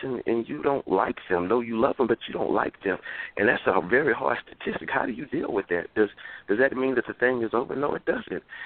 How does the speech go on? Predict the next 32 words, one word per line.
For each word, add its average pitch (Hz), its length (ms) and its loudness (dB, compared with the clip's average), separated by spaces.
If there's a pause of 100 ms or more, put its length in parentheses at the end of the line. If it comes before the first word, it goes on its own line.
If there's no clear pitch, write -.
(140)
It 117 100 2
means 127 200 2
now 123 140 0
we 131 140 -2
gotta 117 220 2
press - 300 0 (180)
harder 127 420 0 (380)
to 117 80 -2
get 107 300 -2
back - 240 2 (120)
to, 117 200 -2
to 120 60 -2
what 120 240 -2
we 120 100 -2
need 131 300 -4
to 110 60 -10
do 107 160 0
to, 95 120 2
to - 260 -6
go 113 160 2 (100)
forward. 143 340 0 (400)
And 120 180 0
so 127 100 4
we 127 100 -2
get - 200 -6
them 110 180 2
ready 117 200 0 (100)
for 107 180 0 (140)
things 107 280 0
like 92 280 0
that. - 640 -6
Um, 80 380 4